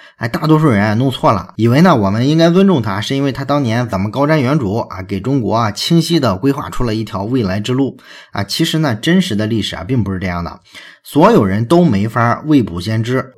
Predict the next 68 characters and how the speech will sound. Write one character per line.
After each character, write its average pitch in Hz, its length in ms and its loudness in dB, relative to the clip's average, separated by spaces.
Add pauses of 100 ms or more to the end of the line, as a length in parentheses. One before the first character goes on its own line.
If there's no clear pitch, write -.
(120)
谁 180 180 0
也 202 160 2
不 110 100 -2
知 127 100 -2
道 120 140 2
自 117 140 -4
己 98 140 -4
从 120 180 -6
没 165 160 0
干 180 260 -2
过 98 120 -2
的 85 80 -6
事 - 100 -8
儿 92 140 -6
该 110 160 -6
怎 98 100 -4
么 82 100 -6
干。 104 280 -8 (560)
即 170 100 4
便 170 160 6
是 156 100 0
个 143 140 4
伟 98 180 2
人 98 300 -4
也 104 100 -6
是 98 140 -6
一 95 80 -4
样 104 180 -2
的。 90 220 -8
所 120 160 -6
以 123 60 -4
说， 120 260 0 (220)
邓 156 120 2
小 120 140 2
平 98 200 -4
呢， 120 200 -2
当 131 240 -2
年 107 180 0
做 120 240 0
的 92 80 -2
事 117 220 -4
情 92 180 -6
啊， 76 160 -12
其 - 280 -4
实 107 200 -4
是 110 300 -4 (220)
做 120 160 2
了 101 100 2
一 107 140 0
次 110 200 -6
国 107 300 -4
家 135 220 -2
级 95 180 -6
的 90 220 -8
精 113 280 -2
益 107 120 -2
创 95 240 -6
业。 95 240 -6 (480)
他 175 160 2
通 208 240 2
过 156 120 4
快 180 360 2
速 156 200 2
试 156 200 0
错， - 420 -2
然 113 140 -2
后 147 80 2
呢， 131 300 0